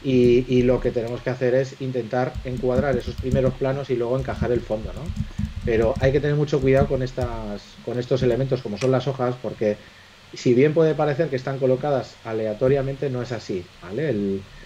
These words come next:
eh, hay que buscar la distancia, con la distancia a las hojas y la inclinación de la cámara, conseguimos una distribución de esas formas y de esos colores que, que esté,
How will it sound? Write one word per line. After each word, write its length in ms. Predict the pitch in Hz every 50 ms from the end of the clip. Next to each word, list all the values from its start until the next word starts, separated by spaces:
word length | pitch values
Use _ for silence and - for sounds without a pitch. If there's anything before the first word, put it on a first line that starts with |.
| - - - - -
eh, 300 | 101 104 104 101 101 -
hay 120 | 110 113 110
que 80 | 135
buscar 320 | 123 123 127 - 139 131 135
la 120 | 131 123
distancia, 600 | 123 123 120 - 160 156 160 160 - 175 170 156
con 160 | - 127 120
la 100 | 120 120
distancia 480 | 117 120 113 - 135 139 151 143 147 143
a 40 | 139
las 220 | 139 131 127 135
hojas 360 | 175 165 - 113 101 98 95 - 143 - 143 - - - - - - - - - - - - - - - -
y 80 | 143 113
la 100 | 120 117
inclinación 500 | 113 104 117 120 117 117 - 135 131 135
de 80 | 143
la 100 | 143 147
cámara, 420 | 143 175 175 175 175 175 185 202 202 - - - - - - -
conseguimos 540 | 135 127 123 - 131 123 143 151 170 156 143
una 140 | 160 165 160
distribución 600 | 160 143 147 - 151 151 151 143 143 185 165 131
de 80 | 127 127
esas 260 | 127 156 143 131 -
formas 480 | - 175 185 180 180 185 220 254 -
y 80 | - 123
de 100 | 120 131
esos 180 | 131 151 139 131
colores 420 | - 147 147 160 165 185 208 208 - - - - - - - - - - -
que, 340 | 127 120 117 117 117 123 - -
que 140 | - 120 117
esté, 420 | 113 117 - 139 139 160 185 202